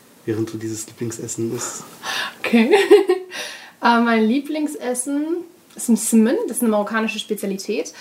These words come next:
Speaker 2: Und die esse ich am liebsten mit Schmand und Honig. Also es ist so geil. Das ist richtig nice. Googelt mal Msemen. Also ich glaub, wenn man das auf Deutsch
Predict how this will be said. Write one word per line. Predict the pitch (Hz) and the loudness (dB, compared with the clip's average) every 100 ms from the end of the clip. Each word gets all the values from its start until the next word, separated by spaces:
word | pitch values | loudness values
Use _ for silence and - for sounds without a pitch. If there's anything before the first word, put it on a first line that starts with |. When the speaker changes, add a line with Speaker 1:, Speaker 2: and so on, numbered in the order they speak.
| - - - | -20 -20 -10
Speaker 2:
Und | - 214 214 208 - 208 | -2 0 2 0 -2 -4
die | 208 | -4
esse | 233 233 | -4 -2
ich | |
am | 226 | -2
liebsten | 247 - 226 | -2 0 -2
mit | 202 | -2
Schmand | - 226 226 240 | -4 0 0 -2
und | 214 202 208 | -6 -8 -8
Honig. | 196 175 - - | -8 -8 -14 -16
Also | 185 | -14
es | 190 - | -14 -10
ist | - - | -6 -2
so | 220 196 | -2 -2
geil. | 185 - 247 277 _ _ | -8 -8 -12 -14 _ _
Das | - | -20
ist | - 185 | -20 -18
richtig | - - - | -18 -20 -20
nice. | 202 - - - - - - - 214 | -18 -18 -20 -20 -20 -20 -20 -4 2
Googelt | 247 233 | 4 4
mal | 214 | 0
Msemen. | 202 - 214 240 | -2 -4 -4 -4
Also | 202 | -6
ich | - | -4
glaub, | 214 214 | -2 0
wenn | |
man | 214 202 | 0 0
das | 202 | -2
auf | 190 - | -8 -2
Deutsch | 208 214 - - | -2 -2 -6 -14